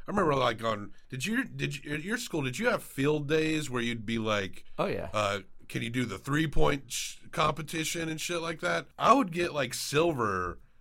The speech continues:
Speaker 1: and three-point, like, often, and I felt like people would always be like, "Why is this guy doing this? He
Speaker 2: <laughs>
Speaker 1: never, he does, he isn't even on the basketball team." And I would hit a few threes, and it would be kind of fun. Like, I actually managed to eke out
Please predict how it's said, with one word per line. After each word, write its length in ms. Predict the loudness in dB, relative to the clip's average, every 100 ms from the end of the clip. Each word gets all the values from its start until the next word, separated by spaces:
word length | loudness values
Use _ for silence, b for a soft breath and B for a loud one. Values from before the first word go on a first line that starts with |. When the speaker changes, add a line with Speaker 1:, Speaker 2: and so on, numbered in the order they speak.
| -6
Speaker 1:
and 220 | -6 -4
three-point, 580 | -2 -2 0 2 2 2
like, 160 | -2 0
often, 480 | 4 4 2 -2 -4
and 100 | -2
I 60 | -2
felt 180 | -2
like 180 | -2 -4
people 320 | -4 -2 2
would 120 | 4 4
always 260 | 2 0
be 80 | -2
like, 160 | -2 0
"Why 220 | 2 0
is 120 | -2
this 140 | -4
guy 380 | -2 0 0 -2 B B B B
doing 300 | -4 -2 0
this? 320 | 0 0 4 6
He 260 | 6 4
Speaker 2:
<laughs> 60 | 2
Speaker 1:
never, 300 | 0 0 -4 B -8
he 140 | -2
does, 240 | 2 2 2
he 200 | 0 0
isn't 280 | 0 -2
even 180 | -2 0
on 140 | 0 0
the 60 |
basketball 560 | 0 2 0 -2 -4 -4
team." 400 | -4 -4 -4 -8 -8
And 160 | 0 2
I 100 | 2
would 200 | 0 0
hit 200 | 0 0
a 60 |
few 240 | -2 -6 -6
threes, 540 | -2 0 0 -2 -4
and 100 | -6
it 80 | -4
would 160 | -6
be 400 | -4 -4 -4 -6 b b b b -6
kind 200 | -2 -2
of 100 | -4
fun. 280 | -2 0 2
Like, 260 | 0 0
I 140 | 2 0
actually 340 | 0 -2 -2
managed 520 | 0 -2 -2 -4 -6
to 60 | -6 -4
eke 240 | -6 -6 -4
out 280 | -4 -4